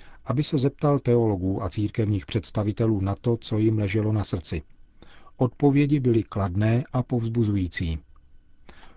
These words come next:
To, co zakusila Juliána z Cornilion, se v životě svatých opakuje často.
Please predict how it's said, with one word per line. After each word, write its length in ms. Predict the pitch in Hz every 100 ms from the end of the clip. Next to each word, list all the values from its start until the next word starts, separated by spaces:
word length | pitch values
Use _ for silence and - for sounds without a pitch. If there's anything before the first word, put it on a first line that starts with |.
| -
To, 200 | 123 131
co 180 | - 101
zakusila 560 | 101 113 104 120 113
Juliána 560 | 104 98 107 107 110 104
z 80 | -
Cornilion, 720 | 113 107 110 110 113 117 120 - -
se 160 | - 117
v 60 | 104
životě 400 | 127 156 147 123
svatých 520 | 127 127 135 127 -
opakuje 460 | 113 107 - 104
často. 440 | - 101 - -